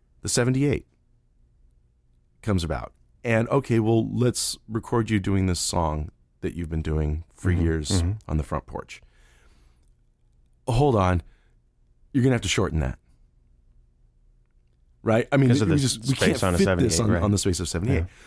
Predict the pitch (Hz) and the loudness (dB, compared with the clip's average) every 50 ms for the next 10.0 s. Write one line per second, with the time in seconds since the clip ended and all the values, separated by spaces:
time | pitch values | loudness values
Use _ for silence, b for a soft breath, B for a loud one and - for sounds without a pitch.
0 | B B - - 151 135 165 208 247 233 170 151 131 - 135 123 117 127 117 - | B B -4 0 2 4 4 4 4 4 4 2 2 2 0 0 0 0 0 2
1 | 127 120 117 107 110 127 117 - - 113 101 - 123 - - 104 107 98 101 104 | 2 2 2 2 2 0 0 2 0 0 0 2 0 -2 0 -2 -2 -2 -2 -2
2 | 95 92 101 98 82 - - - - 98 90 82 - _ _ _ _ _ _ _ | -2 -2 -2 -4 -4 -4 -6 -2 0 0 0 0 -4 _ _ _ _ _ _ _
3 | _ _ - - - 95 101 101 90 82 73 - - - 131 127 107 82 58 - | _ _ -20 -12 -4 -2 -2 -2 -2 -4 -6 -10 -4 0 0 2 2 0 -2 -4
4 | - 101 90 80 85 104 - _ _ B B B B B B B B - _ _ | -4 -4 -2 -2 -4 -6 -10 _ _ B B B B B B B B -20 _ _
5 | 170 156 151 139 135 135 139 135 - - _ - 117 139 143 151 147 - 156 131 | 0 2 2 2 2 2 0 -2 -4 -10 _ -2 -2 0 0 0 0 0 0 2
6 | 135 123 - - 131 139 131 - - - - _ - 156 143 175 175 165 147 151 | 2 0 2 0 0 0 0 0 -2 -4 -6 _ 0 0 2 2 2 2 2 4
7 | 143 147 143 151 170 170 - - 151 147 139 127 120 - - 151 151 165 202 233 | 4 4 4 2 2 0 0 0 0 0 2 2 0 2 2 2 2 4 4 2
8 | 240 - - - 104 95 - - 110 98 98 - - 110 107 107 113 113 123 131 | 2 0 0 0 -2 -2 0 0 -2 -2 0 2 2 4 4 4 4 4 2 2
9 | 131 120 107 - - - 95 - 82 82 80 78 69 - - 104 95 87 82 | 2 2 0 0 0 -2 -2 0 0 0 0 0 -2 -2 -2 0 0 2 2